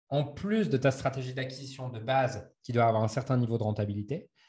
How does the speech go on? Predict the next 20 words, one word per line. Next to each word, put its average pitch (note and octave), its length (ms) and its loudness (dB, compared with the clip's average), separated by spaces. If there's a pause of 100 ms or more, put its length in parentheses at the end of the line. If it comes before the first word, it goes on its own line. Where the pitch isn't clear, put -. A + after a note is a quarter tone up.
(260)
c'est - 240 -2
de C3 540 0
compenser D3+ 520 -4
avec B2 480 -4 (160)
des C3+ 200 -4
webinaires C3+ 400 -4
sur - 160 -10
ta A#2 100 -6
liste, A#2 420 -8
des D#3 320 -2
événements C3+ 340 -6
sur - 180 -12
ta A2 100 -10
liste, - 340 -12 (120)
de, D#3 640 -2
du C3 100 2
nurturing C#3+ 460 2
sur B2+ 160 -6
ta A2 100 -4
liste, - 320 -10